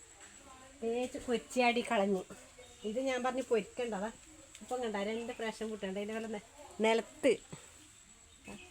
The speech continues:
മേലെയാണെങ്കിൽ ഇപ്പോൾ വവ്വാല് വെച്ചക്കൂലേനു. അതാ, തേച്ച് വള്ളി പടർന്നിട്ടുണ്ട്. ഇതാ, ഇത് പഴുത്തില്ല കേട്ടാ. പഴുത്താൽ നല്ല ചുവന്നിരിക്കും ഇത്. ദേ, നല്ല ചള്ളത്ര. ഇത്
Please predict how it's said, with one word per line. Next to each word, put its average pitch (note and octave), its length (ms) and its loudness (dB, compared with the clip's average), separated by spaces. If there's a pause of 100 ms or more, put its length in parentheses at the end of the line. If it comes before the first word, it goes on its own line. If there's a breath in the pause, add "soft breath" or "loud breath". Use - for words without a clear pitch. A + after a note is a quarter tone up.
മേലെയാണെങ്കിൽ C#4 540 2
ഇപ്പോൾ D4 180 -2
വവ്വാല് B3 340 2
വെച്ചക്കൂലേനു. F#3+ 560 -4
അതാ, A3 140 -2 (580)
തേച്ച് C4 500 4
വള്ളി A#3 320 4
പടർന്നിട്ടുണ്ട്. A3 560 -2 (960)
ഇതാ, G3 220 -10
ഇത് A3 160 -6
പഴുത്തില്ല B3 440 -2
കേട്ടാ. G3+ 200 -4 (340)
പഴുത്താൽ G#3+ 380 -6
നല്ല B3+ 120 0 (120)
ചുവന്നിരിക്കും A#3+ 840 -2
ഇത്. F3 120 -4 (1600)
ദേ, F#3+ 100 -8 (360)
നല്ല A#3 120 -6 (100)
ചള്ളത്ര. A3+ 520 0 (2250)
ഇത് A#3+ 100 2